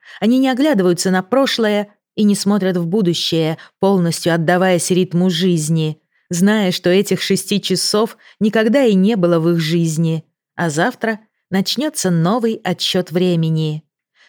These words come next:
Так что в этих часах было своё очарование со стороны обычных обывателей. Зато правоохранительные органы не разделяли их радужные взгляды. Я нырнула под мост,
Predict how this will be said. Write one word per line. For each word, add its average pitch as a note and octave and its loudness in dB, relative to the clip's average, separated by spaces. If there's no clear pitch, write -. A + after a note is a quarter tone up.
Так A3+ -2
что G3+ 0
в F#3 0
этих A3 0
часах G3+ 0
было F#3+ 2
своё F#3 2
очарование F3+ 0
со F#3+ -2
стороны F3+ 2
обычных F3 0
обывателей. E3 0
Зато C4 2
правоохранительные A#3 2
органы A#3 2
не B3 2
разделяли A#3 2
их F3+ 0
радужные F#3 0
взгляды. F3+ 0
Я G#3+ 0
нырнула G#3 2
под G3+ -2
мост, F3+ 0